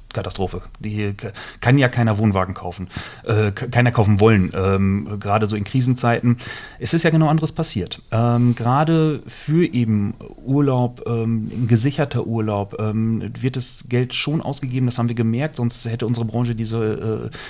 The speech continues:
diese immensen Stückzahlen an Fahrzeugen nicht, nicht, nicht verkaufen können.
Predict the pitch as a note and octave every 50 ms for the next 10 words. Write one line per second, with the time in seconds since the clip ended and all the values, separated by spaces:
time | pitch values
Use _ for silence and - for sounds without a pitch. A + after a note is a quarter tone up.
0 | - - A2+ G#2+ A2+ A2+ A2 A#2 B2+ A#2+ B2 A#2 A2+ - - B2+ - - A#2+ A2+
1 | A2+ A2+ - B2+ C#3 - - D3+ C#3+ C#3 C#3+ C3+ B2+ C3+ C#3 B2 C3 C3 B2+ -
2 | C3 B2+ B2+ - B2+ - - B2+ B2+ C#3 B2+ - C3 B2+ C3 C3